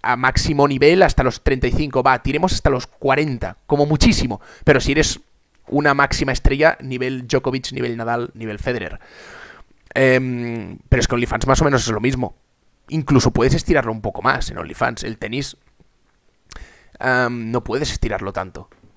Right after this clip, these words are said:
porque decaes a nivel físico. Considéralo, ya que eres muy guapo, sí. <laughs> Hola. No hay nada que joda más que ver a alguien que por algo que no todos valen a hacer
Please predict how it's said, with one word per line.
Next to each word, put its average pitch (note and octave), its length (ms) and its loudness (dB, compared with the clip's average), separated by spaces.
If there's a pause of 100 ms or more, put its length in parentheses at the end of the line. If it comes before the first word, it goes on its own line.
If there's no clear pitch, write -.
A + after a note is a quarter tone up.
(320)
porque G#2 260 -8
decaes F#2+ 520 -4
a A#2 60 -10
nivel G#2+ 200 -8
físico. - 460 -8 (2000)
Considéralo, D3+ 580 4
ya C3 140 2
que D3 80 0
eres D3 140 2
muy C3+ 100 0
guapo, B2 320 2
sí. C3 200 -4 (280)
<laughs> - 280 -18
Hola. C#3 340 0 (580)
No F3 80 2
hay G3 60 6
nada G#3 180 6
que F#3 120 0
joda F3+ 220 6
más F3 240 2
que E3+ 100 0
ver E3 120 6
a E3 60 6
alguien E3 260 2
que E3+ 100 -2
por C#3+ 140 2
algo E3+ 260 4
que D#3+ 80 -2
no D3 120 -2
todos C#3+ 260 -2
valen F3 340 2 (380)
a C3 140 2
hacer D#3 460 0